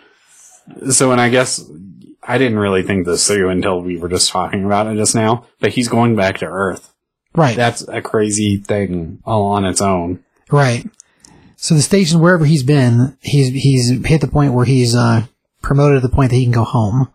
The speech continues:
Speaker 1: Mm.
Speaker 2: And, uh, he's basically retiring,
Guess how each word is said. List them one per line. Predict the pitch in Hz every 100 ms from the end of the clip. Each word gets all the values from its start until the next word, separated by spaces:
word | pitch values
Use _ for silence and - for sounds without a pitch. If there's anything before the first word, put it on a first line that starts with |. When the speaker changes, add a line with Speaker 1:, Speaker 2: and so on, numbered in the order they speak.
| _ _
Speaker 1:
Mm. | 101 95 92 85 90
Speaker 2:
And, | - 120
uh, | 120 113
he's | 113 120 113
basically | 135 131 143 135 120
retiring, | 120 - 147 117 110 120 127